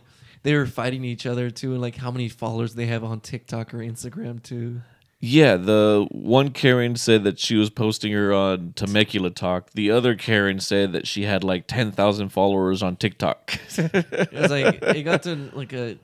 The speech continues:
Speaker 1: traffic altercation in, like, in a public parking, but it became, like, a more of, like, a battle, too, of, like, who had more followers to shame the other.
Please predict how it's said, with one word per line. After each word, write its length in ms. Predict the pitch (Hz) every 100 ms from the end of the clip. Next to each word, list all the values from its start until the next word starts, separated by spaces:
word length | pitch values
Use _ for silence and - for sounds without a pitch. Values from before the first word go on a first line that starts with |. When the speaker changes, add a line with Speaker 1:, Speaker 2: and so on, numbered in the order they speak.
| -
Speaker 1:
traffic 420 | - 147 147 139
altercation 720 | 98 117 120 - 120 113 - 117
in, 40 |
like, 200 | 117 113
in 60 | 117
a 200 | 117 117
public 420 | - 135 123 120
parking, 500 | - 117 - 117 113
but 200 | 113 - _ _ _ _
it 160 | - 123
became, 280 | 131 139 123
like, 120 | 123
a 60 | 120
more 180 | 117
of, 80 | 117
like, 140 | 117 117
a 40 |
battle, 420 | 110 120 113 117
too, 260 | - - 117
of, 80 | 113
like, 140 | 110
who 120 | 131 123
had 140 | 110
more 140 | 113 110
followers 600 | - 113 117 113 113 -
to 120 | -
shame 380 | 113 - 117 110
the 160 | 110 110
other. 400 | 110 113 113